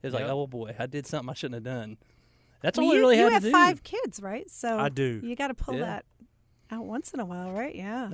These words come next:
Speaker 3: there you go.
Speaker 1: Scout.
Speaker 2: They're like, "Don't look at me like that,
Speaker 1: <laughs>
Speaker 2: old man."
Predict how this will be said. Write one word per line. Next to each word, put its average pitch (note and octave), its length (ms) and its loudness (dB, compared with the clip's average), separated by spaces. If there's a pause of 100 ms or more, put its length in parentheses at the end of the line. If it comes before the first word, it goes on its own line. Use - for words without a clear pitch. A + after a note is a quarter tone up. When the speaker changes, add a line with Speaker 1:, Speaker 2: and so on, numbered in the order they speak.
Speaker 3:
there G#3 120 -10
you C4 180 -10
go. A3+ 120 -14
Speaker 1:
Scout. - 220 -12
Speaker 2:
They're E3 80 -4
like, E3 180 0
"Don't A3 180 -4
look D3+ 160 -4
at B2 100 -8
me - 120 -8
like B3 240 -4
that, C#4 320 -4
Speaker 1:
<laughs> D5+ 60 -10
Speaker 2:
old - 220 -4
man." - 380 -6